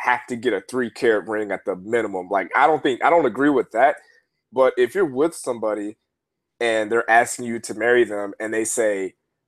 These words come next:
you know, "I can't afford to get you a ring," and that's something that you want, I mean, that's, that's a red flag. They can't afford to give you, if they can't afford to buy you a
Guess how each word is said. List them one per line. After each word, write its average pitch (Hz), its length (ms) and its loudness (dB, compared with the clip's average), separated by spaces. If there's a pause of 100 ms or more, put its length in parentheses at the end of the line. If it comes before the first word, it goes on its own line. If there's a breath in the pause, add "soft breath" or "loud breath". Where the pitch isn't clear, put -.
(140)
you 110 120 -8
know, 98 340 -4 (460)
"I 127 120 2
can't 143 280 4
afford 120 460 4
to 123 80 -2
get 120 240 -2
you 123 140 2
a 92 120 -4
ring," 147 440 -2 (180)
and 98 160 -6
that's 107 180 -2
something 123 300 0
that 113 220 0
you 104 80 -6
want, 131 400 2 (520)
I 117 60 -2
mean, 110 140 -2
that's, - 380 0 (260)
that's 110 160 0
a 104 40 -10
red 120 240 4
flag. 131 360 4
They 113 120 -4
can't 135 280 4
afford 139 260 0
to 104 60 -8
give 123 240 -2
you, 113 260 -6 (240)
if 120 140 0
they 147 100 6
can't 170 220 4
afford 135 320 2
to 120 60 2
buy 113 220 4
you 123 160 4
a 98 100 -4